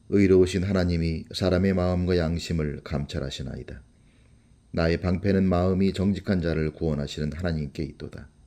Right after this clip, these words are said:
하나님은 의로우신 재판장이심이며, 이심이여, 매일 분노하시는 하나님이시로다.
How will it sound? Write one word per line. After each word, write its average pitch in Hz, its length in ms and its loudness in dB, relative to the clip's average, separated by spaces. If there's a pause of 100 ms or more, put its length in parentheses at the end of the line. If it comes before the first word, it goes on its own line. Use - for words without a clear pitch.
(680)
하나님은 78 540 -2
의로우신 90 560 0
재판장이심이며, 73 1120 -4 (160)
이심이여, 67 580 -8 (800)
매일 92 680 4
분노하시는 92 720 4
하나님이시로다. 82 920 -6